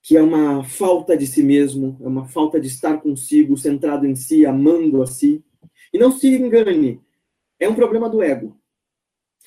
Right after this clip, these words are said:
O ego é o grande veneno com o, que o yoga vai tra-, o yoga vai trabalhar, e veja, não é a noção de indivíduo. O ego não tem a ver com o ego freudiano, mas é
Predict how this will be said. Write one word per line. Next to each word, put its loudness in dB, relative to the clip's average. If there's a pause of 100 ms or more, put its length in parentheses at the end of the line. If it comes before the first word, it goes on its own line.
(120)
O 4
ego 0
é 2
o 0
grande 2
veneno 0
com -4
o, -4
que -4
o 2
yoga 0
vai -8
tra-, -12
o -8
yoga -4
vai -6
trabalhar, -4
e 2
veja, -2 (260)
não 0
é 2
a -2
noção -4
de -8
indivíduo. -2 (1000)
O 0
ego 2
não -2
tem 0
a -2
ver -2
com 0
o 0
ego 2
freudiano, 0
mas -6
é -2